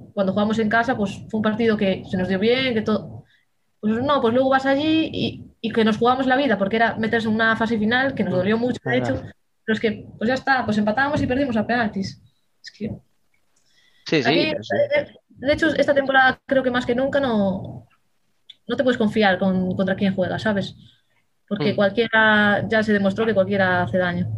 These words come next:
Speaker 2: Sí, además es que lo que tú dices, o sea, eh, no es desmerecer a Sala, es que vosotras vais terceras por arriba y ella es cuarta por abajo, o sea.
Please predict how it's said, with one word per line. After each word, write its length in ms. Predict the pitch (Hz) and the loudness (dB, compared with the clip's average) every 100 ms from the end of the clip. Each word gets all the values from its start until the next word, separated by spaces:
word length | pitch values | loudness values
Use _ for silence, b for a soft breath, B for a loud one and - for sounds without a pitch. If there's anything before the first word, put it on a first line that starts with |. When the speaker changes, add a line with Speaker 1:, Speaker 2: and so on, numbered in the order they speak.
| - - _ _ _ - _ | -8 -12 _ _ _ -20 _
Speaker 2:
Sí, 100 | 170 | 0
además 280 | 143 117 120 | 2 2 0
es 80 | 117 | -2
que 80 | |
lo 100 | 120 | 0
que 60 | 120 | 0
tú 60 | 113 | 0
dices, 240 | 131 110 | 0 -2
o 60 | 104 | -2
sea, 240 | 110 101 - | 0 0 0
eh, 280 | 104 98 78 - _ - | 0 2 0 -4 _ -10
no 300 | 95 113 123 | -4 0 2
es 180 | 127 123 | 2 2
desmerecer 540 | 127 117 110 104 90 | -2 0 -2 -2 -4
a 60 | 82 | -4
Sala, 320 | 120 127 - | -2 -2 -4
es 140 | 85 - | -8 -6
que 120 | 110 | -6
vosotras 360 | 110 117 117 123 | -4 -4 -2 0
vais 180 | 131 | 0
terceras 340 | - 113 131 123 | 0 0 0 0
por 140 | 131 123 | 0 0
arriba 360 | 123 131 131 | 0 0 2
y 100 | 135 | 2
ella 160 | 120 123 | 2 0
es 60 | - | 0
cuarta 240 | 135 120 | -4 -4
por 160 | 120 104 | -6 -4
abajo, 320 | 92 135 - | 0 0 -2
o 40 | 107 | -4
sea. 200 | 107 | -2